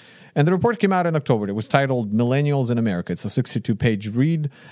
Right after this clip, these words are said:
exploring the findings, uh, insights into the generation of growing influences, they titled it. Now, but this last week,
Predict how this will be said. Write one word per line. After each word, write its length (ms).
exploring 480
the 80
findings, 840
uh, 380
insights 600
into 200
the 140
generation 680
of 120
growing 460
influences, 600
they 100
titled 360
it. 120
Now, 160
but 140
this 180
last 260
week, 300